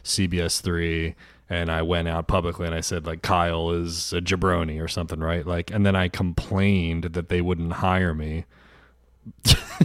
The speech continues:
Like, why, like, why are we, why would anybody be acting surprised about that, you know? Like, and then you have the lawsuit, and then it was settled, and then Eric Reed, um, you know, comes back and signs, and then you got people saying he's a hypocrite for taking money, you know, and, and whatever. So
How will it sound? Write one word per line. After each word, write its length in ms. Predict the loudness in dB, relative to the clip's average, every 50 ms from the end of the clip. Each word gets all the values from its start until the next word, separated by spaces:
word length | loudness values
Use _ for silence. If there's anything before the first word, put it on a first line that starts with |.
| 2 6 4
Like, 200 | 6 6 6 6
why, 320 | 6 6 6 6 6 6 6
like, 180 | 6 6 6
why 240 | 6 6 8 8 8 8
are 120 | 8 8
we, 260 | 8 6 6 4 0 -4 -10 -20 -20 -20 -20 -20 -20 _ _
why 220 | 6 6 8 8 8
would 120 | 8 6
anybody 400 | 6 4 4 4 4 4 2 2
be 140 | 2 2 2
acting 320 | 2 0 0 -2 -4 -2
surprised 640 | -2 -4 -6 0 2 4 4 6 4 2 0 -2 -6
about 320 | -6 -6 -6 -8 -8 -8 -6
that, 240 | -6 -6 -6 -6 -6
you 100 | -4 -2
know? 280 | -2 -2 -2 -4 -6 -8 -12 -20 -20 -20 -4 _
Like, 120 | 4 6 6
and 100 | 8 8
then 100 | 8 8
you 80 | 6
have 120 | 6 4 2
the 60 | 2
lawsuit, 600 | 2 4 6 6 6 6 4 0 -2 -2 -2 -2
and 80 | -2 -2
then 80 | -2 -2
it 40 |
was 120 | -2 0 0
settled, 520 | 2 4 4 2 2 0 -4 -6 -8 -8
and 220 | -6 -4 -2 0 0
then 140 | 2 2
Eric 280 | 2 2 2 0 0 0
Reed, 520 | 2 4 6 6 6 6 4 2 0 -4 -6 -10 -20 -20 -20 -20 _ _ _ -4
um, 580 | -2 0 2 2 0 0 -2 -2 -4 -6 -8 -12 _ _ -4
you 80 | -2 0
know, 120 | 0 -2
comes 320 | -2 -2 -2 -2 -2 -4 -2
back 280 | -2 -2 -2 -2 -4
and 140 | -4 -4 -4
signs, 420 | -2 -2 -2 -2 -4 -4 -4 -4
and 80 | -4 -2
then 100 | -2 -2
you 100 | -2 0
got 200 | 0 -2 -2 0
people 320 | -2 -2 -2 0 -2 -2
saying 340 | -2 -2 -2 -2 -2 0 4
he's 200 | 6 6 6 6
a 60 | 6
hypocrite 480 | 4 2 2 0 -2 -4 -4 -4 -4 -4
for 120 | -4 -6
taking 360 | -2 0 0 0 0 0 2 2
money, 420 | 4 4 4 2 0 -4 -6 -6 -4
you 140 | -4 -4 -2
know, 160 | -2 -2 -2
and, 240 | 0 -2 -2 -4 -4
and 160 | -4 -4 -2 0
whatever. 260 | 2 2 2 0 -2
So 260 | -2 -2 -2 -4 -4